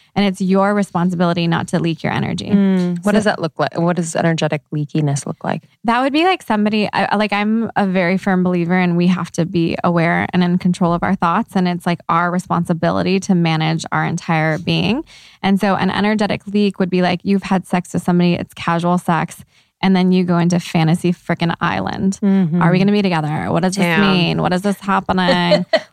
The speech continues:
Speaker 1: Like, are, are you in love? What are, like, I'm going to my psychic and I'm like, "Well, read them for me."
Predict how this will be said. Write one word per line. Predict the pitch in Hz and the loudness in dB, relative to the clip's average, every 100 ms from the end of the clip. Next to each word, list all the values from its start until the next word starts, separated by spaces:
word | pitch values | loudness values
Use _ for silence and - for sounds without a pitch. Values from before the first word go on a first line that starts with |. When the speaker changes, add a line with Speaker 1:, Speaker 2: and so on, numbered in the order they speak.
| - | -4
Speaker 1:
Like, | 175 170 - - | -2 -2 -4 -2
are, | 180 185 - 175 | 0 0 -2 0
are | 175 | 2
you | 185 202 | 4 4
in | 196 196 | 4 4
love? | 202 180 170 | 4 2 0
What | 175 | 0
are, | 180 | 0
like, | 185 170 | 0 0
I'm | 185 | 2
going | 185 196 | 2 2
to | 202 | 2
my | 196 | 2
psychic | 196 196 190 190 170 | 0 0 0 -2 -2
and | 170 | 0
I'm | 170 | 0
like, | 175 175 | 2 0
"Well, | 185 | 0
read | 185 196 208 | 0 0 0
them | 185 196 | 0 0
for | 190 196 | 0 0
me." | 196 190 180 208 220 | 0 0 2 2 2